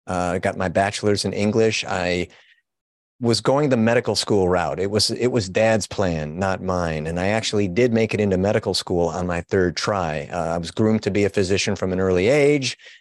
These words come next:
Uh, I got in, I achieved. I didn't have the grades at first, but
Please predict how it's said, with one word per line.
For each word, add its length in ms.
Uh, 340
I 120
got 300
in, 340
I 80
achieved. 640
I 80
didn't 220
have 100
the 60
grades 540
at 120
first, 540
but 240